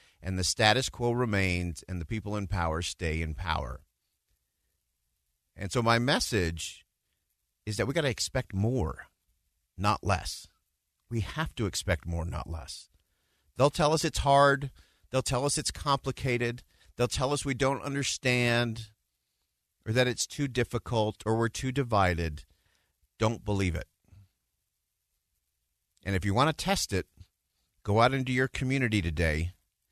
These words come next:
and do something for somebody else and watch what comes next. Because the greatness of this country is in our communities.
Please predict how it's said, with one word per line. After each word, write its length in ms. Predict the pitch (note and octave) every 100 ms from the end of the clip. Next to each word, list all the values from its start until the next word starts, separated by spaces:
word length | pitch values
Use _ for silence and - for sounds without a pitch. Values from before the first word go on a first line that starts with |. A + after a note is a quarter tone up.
| _ _ F#2
and 160 | F2
do 140 | G2 G#2+
something 380 | B2+ A#2 A#2
for 120 | G#2+ A2
somebody 420 | A2 G2+ G2+ G2
else 380 | C#2+ - - - _ _ _ _
and 280 | F2 E2+ B1+
watch 440 | D#2+ F#2+ G#2 - - _
what 260 | E2+ F2+ - _ _
comes 540 | G2 E2 D#2+ D2 - _
next. 540 | D2+ D2+ - - - - _ _ _ _ _ _ _ _ _ _ _ _ -
Because 220 | F#2+ F#2
the 80 | F#2
greatness 400 | A#2 C3+ A#2+ A#2
of 80 | G2
this 160 | F2+
country 360 | - G2 F#2+ F2+
is 240 | F#2+ G2
in 100 | F#2
our 120 | E2+
communities. 760 | D#2+ F2+ E2 E2 D2+ D2 -